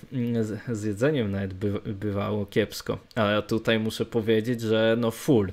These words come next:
Na każdy posi-, e, nic w ogóle nawet do sklepu nie muszę chodzić. Tyle, co w, w sklepie kupuję,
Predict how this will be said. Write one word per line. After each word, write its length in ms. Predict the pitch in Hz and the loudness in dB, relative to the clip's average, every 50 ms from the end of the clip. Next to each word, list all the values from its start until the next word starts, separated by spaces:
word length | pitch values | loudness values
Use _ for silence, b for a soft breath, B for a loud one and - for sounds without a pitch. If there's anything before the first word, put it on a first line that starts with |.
| - - | -6 -10
Na 100 | 147 180 | -12 -12
każdy 380 | - - 113 113 120 127 147 147 | -2 2 2 4 4 2 0 -4
posi-, 560 | - - 151 147 - - - 139 135 135 143 | 0 -2 -2 -2 -2 -6 -2 0 2 2 2
e, 40 | 156 | 2
nic 280 | 180 226 285 320 320 | 2 2 2 2 0
w 80 | - - | 2 0
ogóle 340 | 440 - - 294 277 262 247 | 2 2 2 2 4 4 4
nawet 340 | 240 240 240 233 220 208 208 | 6 4 2 2 2 0 -2
do 80 | 214 | -6
sklepu 400 | - - - 120 101 92 - 101 | -6 0 2 2 2 2 0 -4
nie 120 | 101 104 101 | -4 -2 -2
muszę 260 | 101 101 - - 101 | -4 -4 -4 -4 -4
chodzić. 320 | - 101 104 104 113 113 | -2 -2 -2 -2 -2 0
Tyle, 260 | - 294 415 453 339 | 0 2 2 2 2
co 280 | - - 240 226 220 208 | 2 4 4 4 4 2
w, 280 | 202 202 208 202 190 185 | 0 -6 -4 -4 -4 -4
w 80 | - | -6
sklepie 440 | - - - 214 202 196 202 190 170 | -12 -4 0 0 0 2 2 -2 -2
kupuję, 540 | - - 160 - 175 165 156 151 147 143 | -2 -4 -2 2 4 6 8 8 8 6